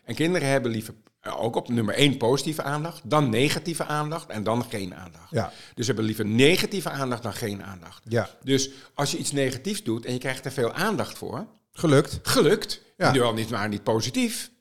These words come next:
Speaker 2: Ja.
Speaker 1: Maar
Speaker 2: Toch gelukt.
Speaker 1: second best.
Speaker 2: <laughs>
Speaker 1: Ja.
Speaker 2: Ja.
Speaker 1: En daarom is het verstandig om degene die je, de dingen die je niet wil, om daar kort en ferm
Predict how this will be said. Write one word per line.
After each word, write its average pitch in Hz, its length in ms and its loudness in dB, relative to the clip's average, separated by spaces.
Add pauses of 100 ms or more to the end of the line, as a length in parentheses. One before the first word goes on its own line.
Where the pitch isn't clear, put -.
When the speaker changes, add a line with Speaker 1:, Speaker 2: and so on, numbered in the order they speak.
(300)
Speaker 2:
Ja. 139 280 0
Speaker 1:
Maar 139 640 4
Speaker 2:
Toch 156 180 4
gelukt. 139 220 6
Speaker 1:
second 143 200 4
best. - 440 2 (220)
Speaker 2:
<laughs> - 260 -4
Speaker 1:
Ja. 151 260 0 (260)
Speaker 2:
Ja. - 240 -2 (200)
Speaker 1:
En 151 100 4
daarom 175 320 6
is 156 220 0
het - 300 -2 (340)
verstandig 151 600 0
om 117 320 -2
degene 117 420 -2
die 107 160 -4
je, 104 200 -6
de 113 140 -4
dingen 113 240 0
die 104 120 -2
je 104 60 -2
niet 101 180 -4
wil, 160 320 2 (260)
om 127 160 2
daar 113 320 0 (560)
kort 185 260 4
en 123 160 -4
ferm 127 520 0